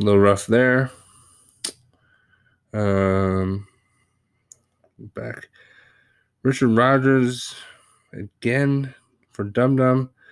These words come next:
Spent, he spent a lot of money on tight end this week, thirty-one dollars. I guess he's gonna start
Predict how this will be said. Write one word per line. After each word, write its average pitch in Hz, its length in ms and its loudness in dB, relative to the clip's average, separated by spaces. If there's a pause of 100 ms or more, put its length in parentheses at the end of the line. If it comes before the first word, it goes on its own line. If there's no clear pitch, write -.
(340)
Spent, - 540 -4
he 117 80 -8
spent 123 240 -2
a 113 60 2
lot 113 220 0
of 120 60 0
money 120 220 2
on 104 160 -2
tight 110 240 -2
end 117 180 0
this 117 200 -6
week, 120 200 -4 (140)
thirty-one 113 480 0
dollars. 113 800 -4 (920)
I 107 40 -12
guess 101 140 -8
he's - 760 -10 (1040)
gonna 98 300 -4
start 101 500 -2